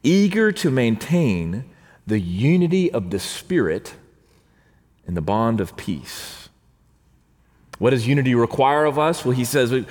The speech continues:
requires humility and gentleness and patience.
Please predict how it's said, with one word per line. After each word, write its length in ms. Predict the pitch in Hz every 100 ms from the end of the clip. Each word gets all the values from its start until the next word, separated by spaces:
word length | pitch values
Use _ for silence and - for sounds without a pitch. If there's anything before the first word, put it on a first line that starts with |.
| -
requires 440 | 139 131 127 113
humility 720 | - - 127 131 131 156 196 254 - - _ _ _ _ _
and 160 | - 82
gentleness 1080 | 80 127 147 180 180 220 - - - - - - - _ _ -
and 160 | 90
patience. 960 | - 135 147 - 202 208 - - -